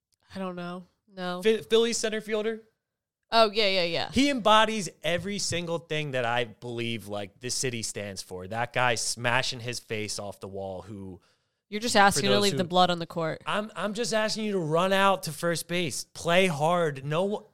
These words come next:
Speaker 2: we understand you're humans and that off days are gonna happen. It's effort that this city, like, our, our edge in Philadelphia is that we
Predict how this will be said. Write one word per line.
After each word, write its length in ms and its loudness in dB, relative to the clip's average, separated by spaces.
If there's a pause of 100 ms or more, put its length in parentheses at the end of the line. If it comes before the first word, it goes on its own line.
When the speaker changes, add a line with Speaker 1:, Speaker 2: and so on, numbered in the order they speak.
Speaker 2:
we 200 0
understand 680 0
you're 120 -2
humans 640 -2 (240)
and 160 -6
that 280 -4 (280)
off 240 2
days 240 0
are 60 -6
gonna 180 -2
happen. 540 -2 (180)
It's 180 -8 (120)
effort 400 -4 (120)
that 180 -10
this 140 -4
city, 320 -6
like, 280 -6 (520)
our, 300 4
our 320 2
edge 320 0
in 80 -8
Philadelphia 840 -2 (280)
is 240 -4
that 360 0 (640)
we 460 -6